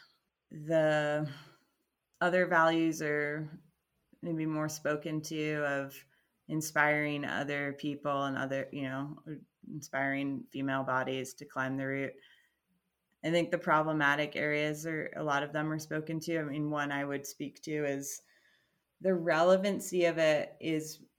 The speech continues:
maybe even more gray for me now in the non-binary space of, you know, I consider myself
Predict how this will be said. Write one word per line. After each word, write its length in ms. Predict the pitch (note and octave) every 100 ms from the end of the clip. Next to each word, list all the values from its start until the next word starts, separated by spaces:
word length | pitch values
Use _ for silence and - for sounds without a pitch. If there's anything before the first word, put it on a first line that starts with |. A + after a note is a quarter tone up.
| _
maybe 300 | E3 D#3+ E3
even 300 | D3+ D#3 D#3
more 300 | D3+ D3 D#3+
gray 320 | F3 F#3 F#3 F#3+
for 140 | G3 F#3+
me 260 | F#3+ F#3
now 680 | F#3 E3+ D#3+ E3 F3 F3 F3 - -
in 800 | D3+ D3+ D3+ D3 D3 C#3+ D#3+ - -
the 100 | D3
non-binary 920 | C#3+ C3+ C3+ C3+ B2+ C3 D3 E3+ F#3
space 640 | F#3 - G3 A3+ A#3+ -
of, 320 | C#3+ C#3 C3+ - _ _ -
you 80 |
know, 60 | C#3+
I 40 |
consider 380 | C#3+ D3+ D3 D3
myself 420 | C#3+ C#3 C#3+ C#3